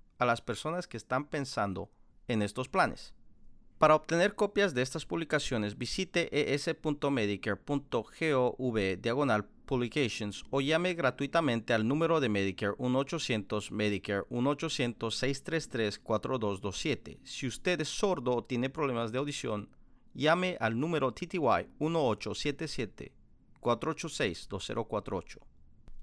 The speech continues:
Si tiene otro seguro de salud. Medicare Parte A, seguro de hospital, es gratis para casi todas las personas, pero usted paga una prima mensual de Medicare Parte B, seguro médico.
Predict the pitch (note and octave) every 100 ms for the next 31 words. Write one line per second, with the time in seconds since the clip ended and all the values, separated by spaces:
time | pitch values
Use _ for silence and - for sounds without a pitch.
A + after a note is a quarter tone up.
0 | - - - - - D3 F#3+ G#3+ D#3 D3+
1 | D#3+ - G2+ G2 F#2 A2 A2+ - - _
2 | - - - C3 D#3+ E3 D3 - G#2+ G#2
3 | A2+ F2 - G#2+ A2 A#2+ A#2+ - G#2 B2+
4 | A#2 - A2 A#2+ A2 C3 B2+ G2+ G2 -
5 | G2 - - B2+ A#2+ A2 G#2+ G2 G#2+ D2+
6 | - - G#2+ - E3 D#3+ C#3+ C#3 D#3+ D3+
7 | A#2 A2 B2 C3 - G#2 A2 A#2 F#2 G2+
8 | F2+ G2+ G2+ C3 A2+ D#2 - G#2+ B2+ C#3
9 | F#2 D#2+ F2+